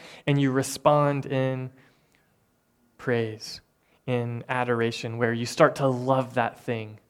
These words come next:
And that's what he's calling us to do, to respond to what God has done for us in his son Jesus in worship. That's what makes sense, to respond to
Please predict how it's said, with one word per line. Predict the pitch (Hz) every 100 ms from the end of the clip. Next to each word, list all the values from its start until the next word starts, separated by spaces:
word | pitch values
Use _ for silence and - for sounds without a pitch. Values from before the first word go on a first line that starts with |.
| _ _ _ _ _ _ _ _ _ _ _ _ _ _ _ _ _
And | 139 135
that's | 147 165 - 139
what | 143 139
he's | 139 135 123
calling | - 131 131 131
us | 123 123
to | - 113
do, | 104 101 _ _ _ _ _ _ _ _
to | - 135
respond | 123 117 - - 151 165 185 185 160 -
to | 143
what | 131 -
God | 127 147 151
has | 143
done | 139 139 147
for | 139
us | 135 135 -
in | 143 139 139
his | 139
son | - 127 127
Jesus | 120 117 110 110 - - - _ _ _ -
in | 131 117
worship. | 107 101 - 107 - _ _ -
That's | 156
what | 156
makes | 143 139
sense, | - 110 - - - _ _ _ _ _ _ -
to | 143
respond | 123 123 - - 151 165 160 160 156 -
to | 147 139 139 139